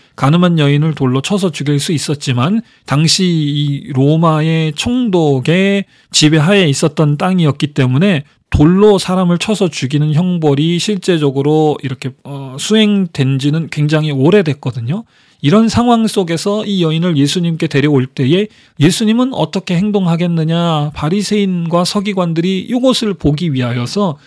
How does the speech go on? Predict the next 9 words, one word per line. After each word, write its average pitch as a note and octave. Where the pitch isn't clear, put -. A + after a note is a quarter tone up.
지금 A#3+
이런 F3
굉장히 E3
복잡한 D3
상황을 F3+
세팅해 D3+
놓고 F3+
있는 D3
것입니다. -